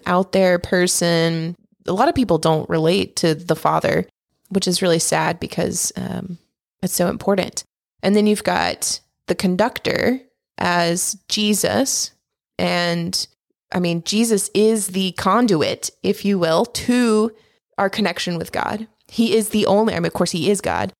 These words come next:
but he's the only way to get there to God. And so we have to get on the, the Polar Express, if you will, to, to get to God. And then we've got this,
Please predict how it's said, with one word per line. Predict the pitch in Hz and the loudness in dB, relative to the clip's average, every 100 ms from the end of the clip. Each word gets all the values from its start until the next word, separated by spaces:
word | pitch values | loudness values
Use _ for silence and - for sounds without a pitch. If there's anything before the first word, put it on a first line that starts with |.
| _ - | _ -2
but | 208 | 0
he's | 226 | 2
the | 208 - | 2 2
only | 214 214 | 2 4
way | 202 202 202 165 185 | 2 2 0 0 0
to | - 180 | -2 -2
get | - 262 - | -2 -2 -4
there | - 65 80 220 - _ - | -4 -2 -2 -4 -8 _ -8
to | 202 | -4
God. | - - 208 - _ _ _ - | -4 -4 -8 -12 _ _ _ -12
And | 165 | -4
so | 180 175 | 0 2
we | 175 | 2
have | 185 202 | -2 -4
to | - | -2
get | 190 208 175 | 2 2 4
on | 151 165 | 2 0
the, | 156 165 175 _ _ _ - | 0 0 -4 _ _ _ -4
the | |
Polar | 165 165 185 175 | -2 0 2 2
Express, | 160 165 - 175 - | 0 -2 -2 -2 -2
if | 170 185 | -2 0
you | 160 160 | 0 2
will, | 160 151 185 - | 2 2 0 -2
to, | - 190 165 160 | -2 0 2 0
to | 156 - | 0 -4
get | 170 180 170 - | 0 -2 -2 -4
to | - 160 156 175 185 - | 0 2 2 -2 -4 -2
God. | 170 165 - 196 196 _ | 0 0 0 -2 -6 _
And | 175 175 | 0 2
then | 170 170 | 2 2
we've | 170 165 - | 0 -2 -2
got | - 170 - - - | 0 0 0 -4 -2
this, | 170 - - | 0 0 -4